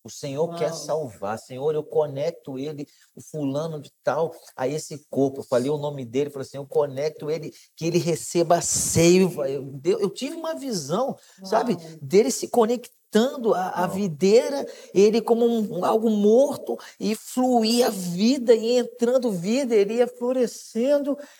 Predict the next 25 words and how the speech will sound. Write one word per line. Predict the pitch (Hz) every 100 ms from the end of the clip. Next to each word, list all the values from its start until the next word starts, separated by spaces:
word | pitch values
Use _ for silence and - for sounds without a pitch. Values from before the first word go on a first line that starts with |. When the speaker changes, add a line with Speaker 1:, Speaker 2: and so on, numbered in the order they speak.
| _ _
Speaker 1:
E | 208 214 _ _ _ _ _ _ _ _ _ _ _ _
acho | 208 -
que | 254
na | 240
célula | 202 - 220 214
seguinte | - 151 165 185
ele | 190 175 - _ _
foi | 170
lá | 156
visitar | 147 139 139 -
a | 202 226
gente. | 214
Speaker 2:
Uau. | 190 165 160 _ _ _ _ _
Speaker 3:
Uau, | 110 107
incrível. | 104 - 110 98 104 _ _
Speaker 1:
Se | _ - 170
converteu. | 175 175 170 131 - 123 139 165 170 _ _ _ _ _ _ _ -
Speaker 2:
Aleluia. | 185 208 226 175 190 202 160
Speaker 1:
Teve | 143 160
o | 170
Speaker 3:
Aleluia. | 110
Speaker 1:
processo | 147 139 147 147 -
dele | 139 139
de | 131
libertação. | 123 127 135 131 120 - - 135 143 143